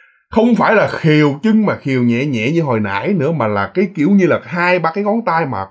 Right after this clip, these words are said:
cào luôn á. Cào mà nghe, nghe một cái rột như vậy nè, nghe một cái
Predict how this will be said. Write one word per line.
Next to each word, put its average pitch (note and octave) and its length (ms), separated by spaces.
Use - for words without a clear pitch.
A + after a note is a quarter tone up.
cào A2 520
luôn C3+ 160
á. E3+ 60
Cào C#3+ 320
mà C3 100
nghe, D#3+ 180
nghe E3+ 260
một C3+ 100
cái G3 100
rột C#3+ 300
như F3+ 100
vậy A#2 100
nè, G#2 100
nghe D3 140
một C3 160
cái G3+ 100